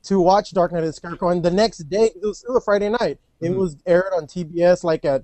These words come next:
Speaker 1: twelve or one, and I remember because the next day, I had to go take my, uh, exit test to, well, it was a college test. The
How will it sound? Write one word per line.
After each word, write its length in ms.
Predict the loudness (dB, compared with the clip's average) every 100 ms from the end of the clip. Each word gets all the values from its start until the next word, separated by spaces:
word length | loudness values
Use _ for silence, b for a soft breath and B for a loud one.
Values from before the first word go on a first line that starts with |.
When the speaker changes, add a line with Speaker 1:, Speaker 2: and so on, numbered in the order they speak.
| _
Speaker 1:
twelve 440 | -4 2 4 4
or 100 | 4
one, 400 | 0 -2 -6 -8 -12 _ _
and 80 | 0
I 60 | 2
remember 500 | 2 2 0 0 -4
because 320 | -4 -4 -4
the 100 | -2
next 420 | 0 0 -2 -4
day, 460 | 0 2 2 0 -4 _ -4
I 80 | -2
had 120 | -2
to 60 | -2
go 140 | -4
take 300 | -2 -6 -6
my, 840 | -6 -6 -4 -6 -6 -8 -10 -14 -16 -14
uh, 380 | -10 -10 -12 -10
exit 320 | -8 -6 -8
test 320 | -6 -8 -8 _
to, 120 | -10 -8
well, 420 | -8 -4 -2 0
it 40 |
was 100 | -2
a 40 | -6
college 360 | -8 -6 -8
test. 300 | -8 -12 -12 _ _
The 100 | -16